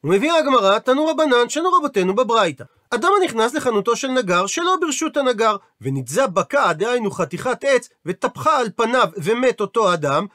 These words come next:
הדין שהנגר פטור מגלות. ואם נכנס האדם ברשות הנגר לחנות הנגר, הרי שהנגר חייב. עד לכאן לשון הברייתא, ושואלת הגמרא, מהי חייב?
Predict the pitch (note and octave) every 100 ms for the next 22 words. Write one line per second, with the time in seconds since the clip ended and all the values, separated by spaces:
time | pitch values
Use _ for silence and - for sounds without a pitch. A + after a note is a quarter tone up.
0 | _ A#2+ B2 C#4 B3+ B3+ - C#3 C#3 F#3
1 | D4+ D4+ C#4+ - C4+ D#4+ D#4 D#4+ D#4+ C#4+
2 | B3+ - _ _ _ G#2+ F3 G3 D#3+ G#3
3 | A#3 F#3+ E3+ F3 A3+ E3+ D3+ C3 C#4+ G#4
4 | D#4+ G3 F3+ G3 F3 D3 C#3 C#3 F#3 -
5 | F3+ A3 F4 E4+ D#4+ C4+ D4 E4+ C4 B3
6 | B3 F3+ E3+ - G#3+ F3+ A2+ _ - C#4
7 | B3 C4 B3 G#3 A#3+ A#3+ F#3 E3 D#3+ F#3
8 | E3+ C#3+ G#3 B3+ A3+ G#3+ A3 D4 B3 A3+
9 | E3+ F3 B3 A3+ E3+